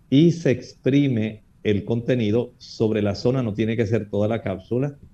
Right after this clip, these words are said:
sino que empape bien la zona sobre la, el área donde usted tiene este acúmulo de grasa y aplíquele una pequeña cantidad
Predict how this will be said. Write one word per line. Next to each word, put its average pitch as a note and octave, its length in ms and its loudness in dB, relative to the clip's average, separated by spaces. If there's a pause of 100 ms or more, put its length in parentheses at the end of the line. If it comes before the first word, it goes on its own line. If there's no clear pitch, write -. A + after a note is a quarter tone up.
(120)
sino A#2 320 0
que - 240 -2
empape A#2 640 0
bien A2 460 0
la F#2 180 -4
zona A2 440 -2
sobre B2+ 680 0
la, G2 760 -4 (120)
el G2 180 0
área A2 360 0
donde G2 240 -2
usted G2 340 -4
tiene G#2 320 0
este G#2 200 -4
acúmulo G2+ 440 -2
de A2 140 0
grasa G2+ 460 -4 (680)
y D#3 220 8
aplíquele D#3 840 4
una D3 640 2
pequeña C3+ 1000 0
cantidad A#2 680 0